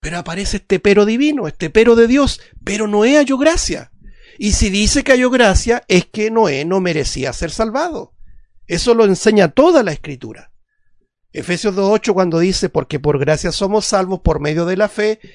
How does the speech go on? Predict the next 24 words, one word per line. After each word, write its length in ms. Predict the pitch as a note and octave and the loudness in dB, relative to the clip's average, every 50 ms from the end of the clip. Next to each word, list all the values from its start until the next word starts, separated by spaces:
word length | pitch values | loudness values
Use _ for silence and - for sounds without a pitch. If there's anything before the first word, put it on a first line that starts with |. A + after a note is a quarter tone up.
| _ _ | _ _
y 160 | C#3 C3 C#3 | -10 -4 -4
esto 260 | E3 - _ - C#3 | -4 -4 _ -8 -6
no 340 | A#2+ A#2+ C3 E3 G3+ A#3+ B3+ | -2 2 4 6 6 6 6
de 100 | C4+ C4+ | 6 4
vosotros, 600 | C4+ C4+ C4 - - A3+ G#3+ G#3 - G#3 G#3 F#3+ _ | 4 4 2 2 2 0 0 2 0 -4 -4 -4 _
pues 240 | - F3 F3 - F3 | -4 -2 -2 0 -2
un 140 | D#3+ C#3+ | -2 -4
don 160 | C#3 F#3+ G3+ F#3+ | -4 -6 -4 0
de 100 | B3 A3+ | 0 0
Dios", 260 | G3+ G#3+ A3+ - _ _ _ _ | 0 0 -2 -4 _ _ _ _
está 240 | - E3 - - D#3+ | -14 -14 -6 -4 -4
diciendo 420 | F3+ G3 F3 - G3 F#3+ F#3+ F3+ D#3 | -2 -2 -4 -4 -4 -4 -4 -8 -10
que 120 | D#3+ C3+ | -10 -12
tú 160 | - D3+ F3 | -8 -8 -8
y 80 | G3 F3+ | -6 -4
yo 220 | D#3+ F#3 G#3 F#3+ - _ _ _ | -4 -4 -4 -6 -10 _ _ _
no 260 | - C3 B2 C#3+ F3+ | -16 -8 -4 -4 -2
merecíamos 680 | G3+ A3 G#3+ G#3+ G3+ - - F#3 F3 F3+ F3 F3+ F3 - | 0 2 4 4 2 2 -2 -4 -4 -4 -4 -6 -8 -8
ser 140 | - F3+ | -10 -10
salvos. 580 | - - - C4 C#4+ F#3+ D#3+ D3+ - - - - _ _ _ - - _ _ | -8 -6 -6 -6 -6 -8 -12 -20 -20 -20 -20 -20 _ _ _ -20 -20 _ _
Luego 440 | - C3+ C#3 D3+ F3+ F#3+ G3 G#3+ G#3+ | -6 0 2 2 2 4 2 0 2
Noé 380 | G#3+ G#3+ G#3 G#3 G#3 A3 - - | 2 2 4 4 4 2 2 0
halló 280 | D#3+ D3+ D3 F#3 F#3+ E3 | -4 -2 0 -2 -2 0
gracia, 640 | F3 F#3+ G#3 G#3+ - - - C#3 A2 G#2 _ _ | 0 -2 -2 -2 -4 -6 -10 -12 -14 -14 _ _